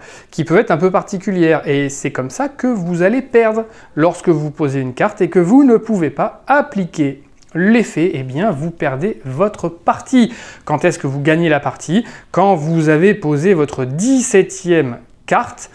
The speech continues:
Là, dans ces cas-là, vous n'appliquez pas l'effet et vous posez la dix-huitième carte pour compléter le tableau. Vous avez remporté la partie. Alors, on va, euh,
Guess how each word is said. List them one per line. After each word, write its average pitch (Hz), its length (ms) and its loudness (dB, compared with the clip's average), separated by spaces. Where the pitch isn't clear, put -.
Là, 151 120 -2
dans 143 140 -4
ces 135 160 -8
cas-là, 151 280 0
vous 143 240 -2
n'appliquez 175 560 0
pas 151 160 -2
l'effet 156 400 0
et 131 100 -4
vous 127 200 -8
posez 117 320 -8
la 110 100 -6
dix-huitième 123 640 -8
carte - 280 -8
pour - 160 -20
compléter 180 400 0
le 127 80 -6
tableau. 220 300 2
Vous 208 300 4
avez 139 340 0
remporté 156 840 0
la 156 460 -4
partie. - 380 -6
Alors, 208 480 0
on 233 220 4
va, 226 300 2
euh, 156 640 4